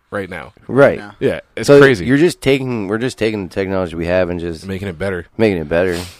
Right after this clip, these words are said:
Speaker 1: Well, it's like you men-, had mentioned on one of the other episodes about, and I saw it too. It was a TikTok video, and it was, like, the, uh, the pyramids. It was ab-, above, like, a aerial picture of the pyramids, and then it
Speaker 3: Yeah.
Speaker 1: was a, a picture of a microchip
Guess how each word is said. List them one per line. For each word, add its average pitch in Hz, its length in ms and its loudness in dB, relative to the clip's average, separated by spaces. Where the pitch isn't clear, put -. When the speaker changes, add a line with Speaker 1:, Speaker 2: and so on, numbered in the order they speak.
Speaker 1:
Well, 123 80 0
it's 139 100 -4
like 143 160 -4
you 156 100 -8
men-, 160 220 -2
had 123 160 -8
mentioned 120 400 -6
on 107 440 -8
one 110 220 -6
of 104 60 -8
the 104 120 -8
other 120 160 -4
episodes 82 640 -8
about, 95 440 -6
and 104 120 -12
I 120 80 -8
saw 120 240 -2
it - 100 -12
too. 98 300 -6
It - 20 -10
was 92 120 -10
a 92 100 -12
TikTok - 400 -12
video, 92 260 -10
and 87 80 -10
it 87 80 -10
was, 95 160 -12
like, 98 160 -8
the, 95 320 -12
uh, 78 220 -10
the 82 160 -20
pyramids. 120 640 -6
It - 80 -20
was 92 120 -14
ab-, - 200 -20
above, 107 520 -8
like, 95 160 -10
a 87 240 -8
aerial 104 320 -8
picture - 320 -10
of 101 60 -8
the 90 40 -12
pyramids, 117 460 -8
and 104 160 -10
then 98 80 -6
it - 20 -8
Speaker 3:
Yeah. 90 80 -6
Speaker 1:
was 95 120 -6
a, - 180 -8
a 92 80 -8
picture 107 420 -6
of 92 240 -10
a 85 60 -10
microchip - 840 -10